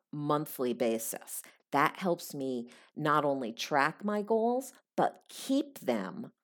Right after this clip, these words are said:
on a clear, focused path so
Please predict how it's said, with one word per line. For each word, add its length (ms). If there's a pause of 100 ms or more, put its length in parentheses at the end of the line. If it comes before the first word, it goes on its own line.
(260)
on 160
a 80
clear, 880 (760)
focused 840 (180)
path 600 (160)
so 480